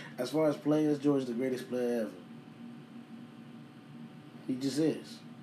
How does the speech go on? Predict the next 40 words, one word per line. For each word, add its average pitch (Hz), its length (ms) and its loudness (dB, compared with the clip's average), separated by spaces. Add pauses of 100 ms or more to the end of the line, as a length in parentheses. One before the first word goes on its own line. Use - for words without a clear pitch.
(640)
The 113 80 -2
greatest 127 240 0
player 131 300 4
ever. 95 80 0 (920)
Ain't 110 120 2
gonna 113 160 6
debate 123 400 4
it. 147 140 6 (140)
Ain't 113 140 0
no, 113 200 2
ain't 127 400 0
here 139 140 4
to 135 80 2
debate 131 460 0
that. - 180 -6 (600)
But 107 100 -4
as 101 100 -6
far 139 220 6
as 123 60 4
if 117 220 -2
we 139 100 2
just 120 160 -2
talking 120 160 0
about, 104 140 0
let's 113 120 -4
play 120 160 0
one-on-one, 120 540 0
roll 120 100 0
the 117 60 -2
ball 131 260 0
out, 135 220 0 (1500)
your 120 140 2
attributes 123 540 -2
against 117 220 -4
mine, 143 320 4 (1300)
Kobe's 110 320 -4
not - 160 -8
gonna - 140 -6
lose 82 220 -6
that. - 180 -10